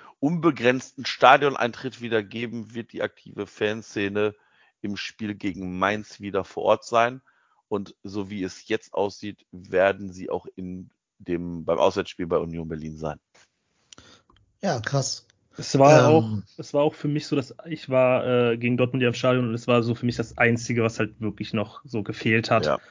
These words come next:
Speaker 2: Mhm.
Speaker 3: Fünfzigtausend Leute, die Hymne wird gesungen, überall Gänsehaut und, ah.
Speaker 2: Man hat ja sogar gesehen, dass einige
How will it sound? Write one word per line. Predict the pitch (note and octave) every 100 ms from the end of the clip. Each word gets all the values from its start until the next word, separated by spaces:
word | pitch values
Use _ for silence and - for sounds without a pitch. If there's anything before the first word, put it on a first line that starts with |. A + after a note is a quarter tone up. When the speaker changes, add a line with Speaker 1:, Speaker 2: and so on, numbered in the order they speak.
| -
Speaker 2:
Mhm. | A#2+ A#2+ A#2 A#2 - - - _ _ _ _ _ _ _ _ -
Speaker 3:
Fünfzigtausend | - G#3+ - G#3 - G3 G3 F#3+
Leute, | F3 F#3 F3+ D#3
die | E3
Hymne | E3 E3+ D#3
wird | D#3+
gesungen, | - C#3+ D#3 D#3 D#3 D#3 D#3+ _ _ _ _ _ _ _ -
überall | G#3 G3 E3 E3+
Gänsehaut | D#3+ D#3+ D3+ C#3+ D3 -
und, | C#3+ C3 - - - _ _ _ _ _ _ _ _ _ _ _ _ _ _ -
ah. | D#3+ D#3+ - - - _ - - - - - - - - - - - - -
Speaker 2:
Man | - B2
hat | D3
ja |
sogar | C#3+ C#3+
gesehen, | B2+ B2+ D3
dass | C#3+ C3
einige | C#3 C#3 C3 B2+ B2+ A#2